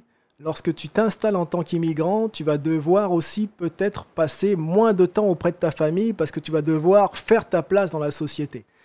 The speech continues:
Et faire cette place dans la société, ça nécessite parfois d'accepter des contraintes, sachant que vous êtes, euh, dans les derniers arrivés, donc vous n'aurez pas forcément les meilleurs postes ou les meilleurs horaires de travail.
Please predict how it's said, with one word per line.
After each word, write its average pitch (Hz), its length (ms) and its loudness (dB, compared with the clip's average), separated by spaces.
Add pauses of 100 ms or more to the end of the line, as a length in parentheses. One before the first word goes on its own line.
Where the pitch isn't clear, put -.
(400)
Et 151 100 -6
faire 226 260 2
cette - 220 0
place 214 240 2
dans 196 80 0
la 165 120 2
société, 190 760 -2
ça 180 180 -4
nécessite 170 600 -2 (340)
parfois 208 840 2
d'accepter 175 760 -2
des 170 140 2
contraintes, 185 600 -2
sachant 185 420 -2
que 170 120 0
vous 147 340 -2
êtes, 180 320 -2
euh, 143 340 0 (840)
dans 147 140 -2
les 143 580 0 (120)
derniers 175 540 2
arrivés, 180 800 2
donc 175 220 0
vous 143 120 -4
n'aurez 151 200 0
pas 185 200 0
forcément 202 500 0
les 175 140 4
meilleurs 170 380 4
postes 208 420 2
ou 160 60 0
les 151 120 0
meilleurs 156 400 2
horaires 170 260 4
de 156 100 0
travail. 185 640 2